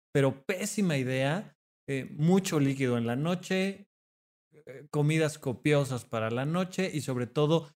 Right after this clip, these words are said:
ya en la cama ponerte a comer, peor idea.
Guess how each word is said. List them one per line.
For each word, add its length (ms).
ya 320
en 160
la 200
cama 400
ponerte 500
a 140
comer, 760
peor 200
idea. 260